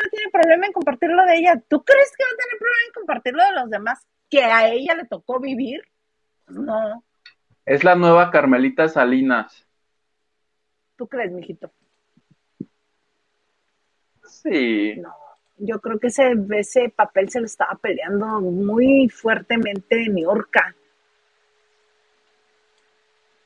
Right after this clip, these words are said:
Speaker 1: Porque en cuanto se la encuentran, le preguntan de todo.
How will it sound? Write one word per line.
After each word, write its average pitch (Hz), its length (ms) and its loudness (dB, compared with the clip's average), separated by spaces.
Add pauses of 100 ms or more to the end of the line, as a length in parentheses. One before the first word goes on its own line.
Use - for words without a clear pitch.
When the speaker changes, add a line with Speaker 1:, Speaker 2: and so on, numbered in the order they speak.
(920)
Speaker 1:
Porque 233 240 0
en 226 60 -2
cuanto 226 220 0
se 262 100 -4
la 220 100 4
encuentran, 311 680 2
le 294 100 2
preguntan 277 400 0
de 285 80 -2
todo. 302 360 4